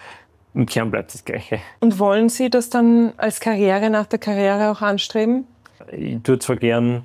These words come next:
Speaker 1: äh, so landwirtschaftliche Arbeiten machen, aber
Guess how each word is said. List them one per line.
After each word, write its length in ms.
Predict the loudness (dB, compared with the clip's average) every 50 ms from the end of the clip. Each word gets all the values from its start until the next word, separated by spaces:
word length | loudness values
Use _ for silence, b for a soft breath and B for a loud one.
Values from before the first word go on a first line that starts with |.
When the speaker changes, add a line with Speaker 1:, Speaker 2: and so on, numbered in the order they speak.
| -10 -8
Speaker 1:
äh, 300 | -4 -2 0 2 0 0
so 140 | 0 0 0
landwirtschaftliche 680 | 0 2 2 0 -2 -2 -4 -6 -4 -4 -6 -2 0 0
Arbeiten 320 | 0 2 0 0 0 2 2
machen, 320 | 2 2 0 -2 -2 0
aber 280 | 0 2 2 0 -2